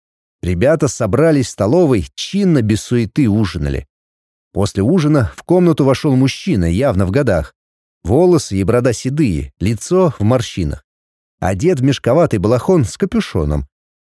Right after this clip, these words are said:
При его появлении парни дружно вскочили и отвесили старцу поясные поклоны. Он что-то ласково проговорил, парни сели на лавке. Старец продолжил речь бархатным звучным голосом.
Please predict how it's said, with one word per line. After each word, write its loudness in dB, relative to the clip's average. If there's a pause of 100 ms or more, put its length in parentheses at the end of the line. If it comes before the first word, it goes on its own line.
При 0
его 0
появлении 0
парни 2
дружно 2
вскочили -2 (120)
и 0
отвесили 0
старцу 0
поясные 2
поклоны. -2 (520)
Он 2
что-то -2
ласково 0
проговорил, 2 (180)
парни 0
сели 0
на 2
лавке. -2 (380)
Старец -2
продолжил 2
речь 0
бархатным 2
звучным 0
голосом. 0